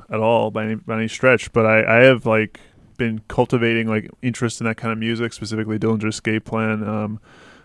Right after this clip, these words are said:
At the Gates, and Municipal Waste, and, uh, <laughs> one or two others, like, of that, of that sort, and,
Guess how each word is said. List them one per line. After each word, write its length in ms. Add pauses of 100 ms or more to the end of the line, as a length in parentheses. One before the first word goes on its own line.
(100)
At 140
the 80
Gates, 480
and 480
Municipal 440
Waste, 440
and, 280
uh, 300 (160)
<laughs> 140
one 120
or 60
two 240
others, 460
like, 300 (120)
of 80
that, 220
of 80
that 180
sort, 380
and, 260